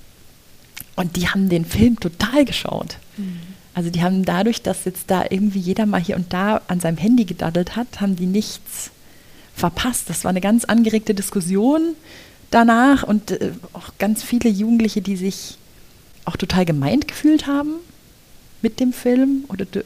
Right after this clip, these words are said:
Speaker 1: durch den Film irgendwie angesprochen gefühlt haben und dann auch so, ähm, natürlich auch bei dem Thema kommen dann die Kids auch super schnell ins, ins Diskutieren, was halt auch wirklich um die Wurst geht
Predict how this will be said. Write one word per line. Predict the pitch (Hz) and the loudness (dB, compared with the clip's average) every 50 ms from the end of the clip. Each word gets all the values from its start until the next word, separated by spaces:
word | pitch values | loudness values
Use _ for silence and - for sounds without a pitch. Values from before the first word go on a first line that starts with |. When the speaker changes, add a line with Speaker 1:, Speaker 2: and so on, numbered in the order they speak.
| - - - | -6 -10 -8
Speaker 1:
durch | - 185 202 202 | -6 -4 -4 -4
den | - 208 196 | -2 -4 -4
Film | - - 202 - | -2 -2 -4 -2
irgendwie | - 190 190 180 - 190 180 175 170 - | -2 -4 -4 -4 -4 -4 -6 -6 -6 -4
angesprochen | 175 196 240 277 269 - - - 226 202 220 226 | -2 0 0 0 0 -2 -4 -8 -6 -2 0 -2
gefühlt | 214 - - 226 214 208 - | -2 0 0 0 0 0 0
haben | 214 208 202 196 | 0 0 -2 -2
und | 185 185 | -4 -4
dann | 185 185 - | -4 -4 -6
auch | - | -6
so, | - - 185 175 175 170 - - - - - - - - - - - - - - - - - - - - - | -8 -6 -6 -6 -6 -8 -12 -18 -20 -20 -20 -20 -20 -20 -20 -20 -20 -20 -20 -20 -20 -20 -20 -20 -20 -20 -20
ähm, | 214 160 175 196 - - - - - | -16 -14 -12 -12 -12 -12 -12 -10 -6
natürlich | 196 190 175 - - 226 - - | -4 -4 -4 -2 -2 -2 -2 -2
auch | 170 | -2
bei | - 196 | -2 -2
dem | 185 180 185 185 | -2 -2 -2 -2
Thema | - 202 214 226 233 214 196 196 196 196 - - - - - - - - | 0 2 4 4 4 4 4 2 2 0 0 -2 -4 -6 -8 -10 -10 -8
kommen | - 202 202 208 | -4 -2 0 0
dann | 196 185 190 185 175 175 | 2 2 0 0 -2 -4
die | - 180 185 151 - - - - - - - - - - - - - - | -6 -6 -6 -4 -4 -6 -8 -10 -12 -14 -16 -18 -20 -20 -20 -20 -18 -12
Kids | - - 196 - - | -10 -10 -8 -6 -8
auch | 180 - - | -10 -10 -8
super | 165 196 196 - 202 196 | -8 -8 -6 -4 -4 -4
schnell | - - 196 190 190 196 | -2 -2 0 2 0 0
ins, | - 185 180 175 - - | 0 -2 -4 -6 -6 -6
ins | - 175 175 165 - - | -6 -6 -6 -6 -6 -6
Diskutieren, | - 190 - - - 180 - - - 220 262 285 254 220 | -6 -6 -6 -4 -8 -8 -6 0 4 6 6 6 6 4
was | 196 - - | 2 0 -2
halt | 185 - | -4 -4
auch | - - | -4 -6
wirklich | - 190 - - | -8 -8 -4 -2
um | - 190 | -2 -2
die | 180 185 175 | -2 -2 -4
Wurst | 185 208 240 254 - - - - | -2 -2 0 0 -2 -4 -6 -4
geht | - - 202 214 220 - - | -2 0 0 0 0 -2 -6